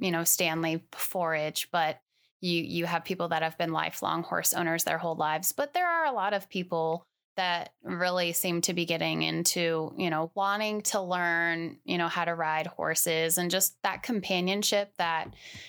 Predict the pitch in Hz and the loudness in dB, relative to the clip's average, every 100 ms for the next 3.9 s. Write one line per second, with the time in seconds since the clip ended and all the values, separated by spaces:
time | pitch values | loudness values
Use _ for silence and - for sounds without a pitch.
0 | - - 175 165 - 185 170 165 180 170 | -10 -2 0 0 -2 0 0 0 0 0
1 | 185 180 - 156 - 165 - 165 - 165 | 2 0 0 0 0 -4 0 -2 -2 -4
2 | 170 165 165 170 160 - _ _ _ - | -2 0 0 2 0 -2 _ _ _ -6
3 | 202 214 240 277 233 180 165 156 - | -2 0 2 0 0 -2 0 -2 -4